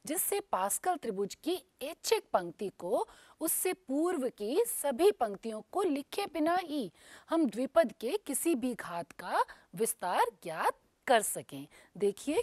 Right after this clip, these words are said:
कैसे। संचय सूत्र आपको ज्ञात ही है, एन क्रम गुणित बटा आर क्रम गुणित गुना एन घटा आर क्रम गुणित, जो कि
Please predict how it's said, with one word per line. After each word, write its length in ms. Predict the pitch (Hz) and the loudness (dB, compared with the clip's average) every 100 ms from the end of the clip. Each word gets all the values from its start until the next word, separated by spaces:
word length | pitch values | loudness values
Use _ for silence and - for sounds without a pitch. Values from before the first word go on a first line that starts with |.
| - | -2
कैसे। 360 | 208 175 294 440 - _ _ _ _ _ | -2 -2 -2 -2 -4 _ _ _ _ _
संचय 400 | - 214 202 254 | -12 -10 -4 -2
सूत्र 380 | 254 277 - 415 - - | -2 -8 -10 -10 -10 -6
आपको 320 | 185 - 196 | -6 -6 -6
ज्ञात 320 | 185 180 - | -6 -8 -6
ही 80 | 247 | -8
है, 240 | - 285 - _ | -4 -6 -8 _
एन 200 | 190 214 | -6 -6
क्रम 320 | 240 233 233 233 | -6 -6 -6 -4
गुणित 340 | 262 392 - - - | -4 -4 -8 -20 -6
बटा 340 | 208 - 208 - | -2 0 -2 -2
आर 240 | 160 185 208 | -4 -4 -2
क्रम 300 | - 254 254 | -2 -2 -2
गुणित 340 | 262 330 - - - | -2 -2 -4 -12 -10
गुना 320 | 220 220 233 - | -4 -2 -4 -4
एन 220 | 247 277 | -2 -2
घटा 380 | 254 196 - 330 - _ - | -4 -6 0 0 -2 _ 0
आर 220 | 202 196 | 2 2
क्रम 320 | - 170 156 | -4 -6 -6
गुणित, 340 | 160 160 156 - - _ | -8 -10 -12 -18 -20 _
जो 140 | 185 185 | -8 -8
कि 240 | - 320 | -6 -8